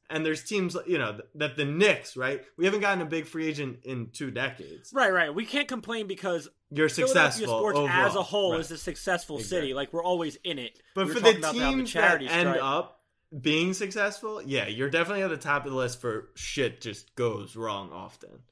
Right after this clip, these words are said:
Speaker 2: Shit just goes
Speaker 1: <laughs> It's
Speaker 2: wrong.
Speaker 1: crazy.
Speaker 2: It's
Speaker 1: Which is
Speaker 2: actually
Speaker 1: what makes
Speaker 2: unbelievable.
Speaker 1: the
Speaker 2: We're
Speaker 1: Eagles
Speaker 2: actually
Speaker 1: Super
Speaker 2: on
Speaker 1: Bowl,
Speaker 2: pace.
Speaker 1: like, one of the most improbable things of all time.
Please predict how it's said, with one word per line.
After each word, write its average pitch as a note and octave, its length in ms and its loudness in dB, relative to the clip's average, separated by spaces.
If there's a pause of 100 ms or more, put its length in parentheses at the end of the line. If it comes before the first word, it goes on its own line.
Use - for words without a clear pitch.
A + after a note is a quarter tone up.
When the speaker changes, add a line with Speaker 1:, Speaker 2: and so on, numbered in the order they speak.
(100)
Speaker 2:
Shit - 400 -2
just B3 360 -2
goes D#3+ 460 -4
Speaker 1:
<laughs> F3+ 180 -20
It's D3+ 80 -10
Speaker 2:
wrong. C4 340 4
Speaker 1:
crazy. A#3 200 -4
Speaker 2:
It's - 140 -14 (100)
Speaker 1:
Which G3+ 240 6
is B3+ 140 4
Speaker 2:
actually A#3+ 160 2
Speaker 1:
what - 240 6
makes F#3+ 400 4
Speaker 2:
unbelievable. D#3 100 2
Speaker 1:
the A3+ 80 0
Speaker 2:
We're G3 340 6
Speaker 1:
Eagles G#3 160 12
Speaker 2:
actually F#3 300 8
Speaker 1:
Super G3 100 8
Speaker 2:
on G#3 80 6
Speaker 1:
Bowl, G3+ 120 8
Speaker 2:
pace. F3+ 420 2
Speaker 1:
like, C#3+ 220 0
one E3 220 4
of E3+ 80 4
the E3 60 4
most D#3 220 0
improbable C3 800 0
things G#2+ 340 -10
of A2 80 -12
all F#2 140 -8
time. - 160 -10